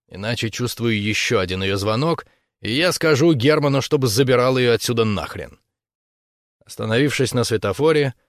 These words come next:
тычу пальцем в иконку на экране телефона и попадаю на её страницу в соцсетях. В только что выложенном сторис она в компании ровесников снова тусит в каком-то клубе.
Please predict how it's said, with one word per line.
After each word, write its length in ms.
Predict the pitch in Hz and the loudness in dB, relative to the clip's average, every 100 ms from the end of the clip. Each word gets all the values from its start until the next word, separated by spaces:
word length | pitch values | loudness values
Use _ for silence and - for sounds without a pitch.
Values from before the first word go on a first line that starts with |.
| _ _ - | _ _ -2
тычу 360 | 156 - 139 | -2 2 0
пальцем 560 | 113 127 135 - 120 107 | 0 -2 -2 0 0 0
в 80 | 104 | 0
иконку 400 | - 113 104 98 | 0 -2 -2 -2
на 180 | 98 92 | -2 -2
экране 440 | 110 104 95 90 | -2 -2 -2 -4
телефона 600 | 98 98 - 165 170 139 | -4 -6 -2 -2 0 -2
и 60 | 151 | 0
попадаю 580 | 156 127 120 147 156 | -2 -2 0 0 0
на 140 | 135 123 | 2 2
её 220 | 110 120 | 2 0
страницу 560 | - 127 110 104 - 110 | 0 0 2 0 -4 -4
в 60 | |
соцсетях. 720 | - 87 - 87 - - - _ _ _ _ _ _ _ _ _ _ | -6 -6 -8 -10 -12 -16 -18 _ _ _ _ _ _ _ _ _ _
В 20 | |
только 300 | 147 135 117 | 0 0 0
что 220 | - 120 | 0 0
выложенном 540 | 104 120 107 107 104 98 | 2 2 2 0 0 -2
сторис 500 | - 180 165 143 - _ _ _ | 0 2 2 0 -6 _ _ _
она 260 | - 165 208 | -6 -2 0
в 40 | |
компании 460 | - 139 156 160 131 | 2 0 2 2 2
ровесников 720 | 117 117 147 156 147 135 113 | 2 2 2 2 0 -2 -2
снова 360 | - 160 151 120 | 0 2 2 0
тусит 380 | 117 - 131 | -2 -2 -2
в 60 | - | 0
каком-то 420 | 113 107 113 113 | 0 2 0 -2
клубе. 540 | - 110 107 80 64 | -4 -2 -2 -4 -12